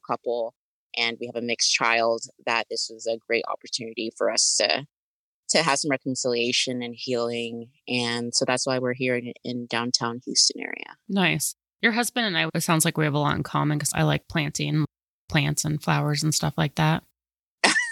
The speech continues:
Speaker 2: No, <laughs> I'm kidding.
Speaker 1: I can believe it.
Speaker 2: <laughs> No, but as you're
Speaker 1: Yes.
Speaker 2: saying, one thing that a lot of listeners probably don't know is I am obsessed with plants. I skipped the whole cat lady thing, and I'm just the plant lady.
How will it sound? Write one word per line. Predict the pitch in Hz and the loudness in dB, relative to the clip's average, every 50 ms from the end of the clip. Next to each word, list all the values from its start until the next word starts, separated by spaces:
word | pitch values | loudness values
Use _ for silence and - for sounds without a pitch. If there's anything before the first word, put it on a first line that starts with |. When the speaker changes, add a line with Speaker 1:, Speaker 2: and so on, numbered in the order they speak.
| 831 831 - | -8 -10 -2
Speaker 2:
No, | - - | 2 2
<laughs> | - - - | 2 4 4
I'm | 311 302 - 240 - | 4 4 4 4 2
kidding. | - - - - | 4 2 4 4
Speaker 1:
I | 269 | 4
can | - 277 - | 2 2 2
believe | 294 254 - - - - 247 254 _ - - 214 - - - - _ - - 311 370 392 - 381 359 349 311 247 - - 247 311 196 | 2 2 0 0 2 2 0 0 _ -2 -4 -4 -4 -2 -6 -6 _ -4 -2 0 0 2 2 0 0 0 -2 -2 -2 0 2 2 2
it. | - - _ | 2 -4 _
Speaker 2:
<laughs> | _ _ _ _ _ - | _ _ _ _ _ 2
No, | 175 180 | 4 6
but | 175 180 | 8 10
as | 175 175 - - | 8 8 8 6
you're | 165 165 | 6 6
Speaker 1:
Yes. | 196 180 | 6 8
Speaker 2:
saying, | 185 175 160 165 165 175 _ _ - | 8 8 8 8 6 4 _ _ -14
one | - 156 160 170 165 170 185 | -8 0 4 4 4 4 4
thing | - 185 185 180 | 2 0 2 2
that | 165 156 135 - | 2 2 2 2
a | - 156 | 0 0
lot | 139 139 143 139 | 4 4 4 4
of | 139 139 | 4 2
listeners | 139 143 - - 143 143 135 | 2 2 2 0 0 -2 -2
probably | - - 143 131 139 | 0 0 2 2 2
don't | 147 143 131 - | 0 0 -2 0
know | 139 139 135 131 135 139 - | 0 0 0 0 0 0 0
is | - 139 135 131 135 127 - - - | 2 2 2 2 0 -2 -4 -4 -2
I | 131 135 139 | 0 2 2
am | 147 151 151 - | 2 0 0 0
obsessed | - 139 - - - - - 131 123 123 - - - | -2 -2 -2 -2 -2 0 0 0 0 0 0 -2 -2
with | 127 135 127 123 - - - | 0 0 0 -2 -2 -8 -10
plants. | - - 139 131 110 90 - - - _ _ - | -4 -2 0 2 2 2 0 -2 -6 _ _ 2
I | 139 139 | 2 2
skipped | 147 - - 170 - - | 2 4 2 0 0 2
the | - - | -4 -2
whole | 143 156 147 143 131 | 2 2 2 2 0
cat | - - - 143 139 139 | -4 -2 0 2 2 2
lady | - 151 151 143 135 139 139 | 0 -2 -2 0 0 -2 -4
thing, | - - 151 139 135 135 | 0 0 0 0 0 -2
and | 135 - | -2 -2
I'm | 139 139 135 | -2 -2 0
just | 147 139 - - _ _ _ - | -2 -2 -4 -4 _ _ _ -8
the | - 139 147 139 | -2 0 0 0
plant | - - - 147 139 135 127 - | -2 -2 0 0 2 2 0 0
lady. | 139 127 123 127 135 | 0 0 0 0 -2